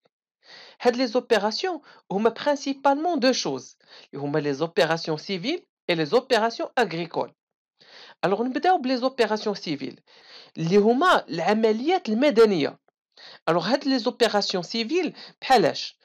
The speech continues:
كاينين فيهم جوج اللي معروفين بزاف، اللي هما الفونت ولا اللوكاسيون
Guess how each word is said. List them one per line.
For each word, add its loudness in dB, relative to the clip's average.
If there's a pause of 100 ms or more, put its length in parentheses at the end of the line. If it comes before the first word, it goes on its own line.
(220)
كاينين 0
فيهم -2
جوج -4
اللي -2
معروفين -6
بزاف، 0 (280)
اللي 0
هما 2 (880)
الفونت 2
ولا 2
اللوكاسيون 2